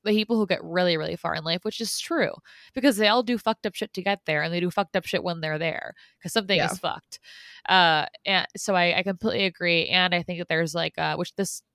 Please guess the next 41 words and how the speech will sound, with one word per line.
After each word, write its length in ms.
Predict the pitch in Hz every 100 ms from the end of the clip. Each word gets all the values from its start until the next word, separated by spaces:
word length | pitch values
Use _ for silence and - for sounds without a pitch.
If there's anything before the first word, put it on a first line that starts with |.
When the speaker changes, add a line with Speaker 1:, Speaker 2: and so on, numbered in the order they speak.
| _ _ _
Speaker 1:
falls 240 | 170 156 165
into 160 | 160
the 100 | 160
same 300 | 156 165 165
thing, 380 | - 165 - 175
but 180 | 170 160 -
I 40 |
think 160 | 175 170
there 160 | 170
is 100 | 175
a 60 | 160
power 360 | - 170 160 165
dynamic 560 | 175 165 160 156 156 -
too 460 | 170 160 - 196 - - - - -
of, 420 | 175 160 156 160 _ _ _ _ _ _ _ _ _ _ _ _ _ _ _ 220 -
like, 200 | 226 196 - -
okay, 160 | - 180
this 140 | 175
is 40 | -
gonna 140 | 180
sound 220 | 160 170 156
like 160 | 156
I'm 200 | 156 151
victim 360 | 165 - 165 151
blaming. 300 | 156 156 156
That's 160 | 156
not 100 | 160
what 100 | -
I'm 60 | 151
trying 240 | - 180
to 100 | 180
do. 200 | 170 90
But, 200 | 165 -
like, 220 | 156 180 -
the 120 | 180 190
cases 440 | - 202 196 180
where 140 | 170 160
if 100 | 170
someone 260 | 175 170
wants 300 | 165 165 160
fame 520 | - 156 151 156 180